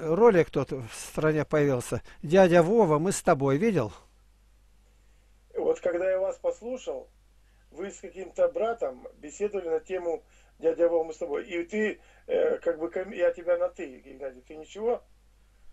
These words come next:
Speaker 2: Мы Господа ведь тоже на "ты" говорим иногда. Вс-, не, да, всегда. Ну, слушай, и когда ты давал комментарии, я думаю, "Дай-ка я включу, где же этот дядя Вова-то с собой?" <laughs> А я не, не смотрел до этого. Вот.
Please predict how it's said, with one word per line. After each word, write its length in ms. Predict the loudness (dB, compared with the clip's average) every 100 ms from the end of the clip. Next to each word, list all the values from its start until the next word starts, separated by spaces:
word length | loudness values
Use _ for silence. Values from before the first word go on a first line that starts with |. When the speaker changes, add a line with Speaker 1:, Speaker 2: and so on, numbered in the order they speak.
| -18
Speaker 2:
Мы 160 | -10 -6
Господа 400 | -4 -4 -2 -2
ведь 160 | -4 -4
тоже 240 | -4 -4
на 100 | -10
"ты" 140 | -12
говорим 460 | -10 -8 -8 -10 -14
иногда. 380 | -10 -8 -8 -10 _ _ _ _ _ _ _ _ -12
Вс-, 300 | -12 -10 -4
не, 320 | 0 4 4
да, 200 | 4 0
всегда. 480 | -6 -8 -4 -4 -6 _
Ну, 200 | -4 -4
слушай, 440 | -2 -6 -6 -10 -10 _ _ _ -20 _ _
и 120 | -8
когда 260 | -4 -2 -2
ты 120 | -4
давал 280 | -4 -2 -2
комментарии, 600 | -4 -10 -4 -4 -2 -4
я 120 | -6
думаю, 260 | -6 -10 -2
"Дай-ка 280 | 0 2 0
я 80 | -2
включу, 380 | -4 -14 -14
где 280 | -14 -2 -2
же 80 | 0
этот 240 | -8 -8
дядя 300 | -10 -6 -4
Вова-то 480 | -4 -6 -8 -12 -14
с 80 | -6
собой?" 500 | -6 -6 -6 -6 -6 -6 -8
<laughs> 220 | -12 -8 -4
А 80 |
я 180 | 0 0
не, 160 | -2 -12
не 120 | -16
смотрел 560 | -8 -8 -8 -6 -6 -6
до 140 | -10
этого. 400 | -12 -8 -8 -10 -14 _ _ _ _
Вот. 360 | -4 0 0